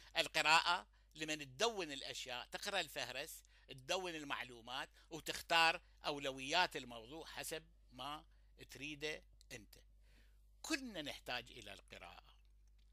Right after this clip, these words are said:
لا يوجد شخص بالكون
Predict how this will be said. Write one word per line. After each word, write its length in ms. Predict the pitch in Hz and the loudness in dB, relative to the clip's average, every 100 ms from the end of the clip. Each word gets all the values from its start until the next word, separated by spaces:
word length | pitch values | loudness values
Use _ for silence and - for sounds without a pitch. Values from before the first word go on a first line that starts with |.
| - - - - - - - - - | -20 -20 -20 -20 -20 -20 -20 -20 4
لا 180 | 156 220 | 10 10
يوجد 480 | 220 202 156 151 | 8 2 0 -2
شخص 500 | - - 147 131 - | -2 -2 -2 -4 -8
بالكون 760 | 117 120 107 - 156 175 180 | -8 -10 -2 2 2 2 -4